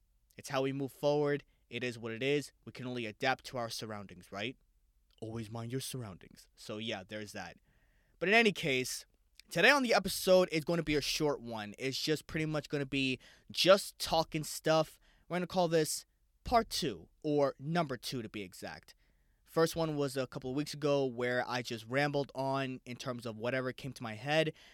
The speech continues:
There's really no set structure, no set format. Whatever's going on in the news,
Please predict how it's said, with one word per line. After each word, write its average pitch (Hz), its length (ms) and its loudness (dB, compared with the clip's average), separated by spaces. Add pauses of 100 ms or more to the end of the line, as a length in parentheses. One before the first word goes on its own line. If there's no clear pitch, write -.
(160)
There's 127 240 0
really 131 200 0
no 120 160 -4
set - 300 -6
structure, 170 640 2 (240)
no 185 220 4
set 160 260 2
format. 139 540 -2 (360)
Whatever's 180 400 8
going 170 280 2
on 165 180 2
in 156 120 -2
the 147 60 -4
news, 165 600 0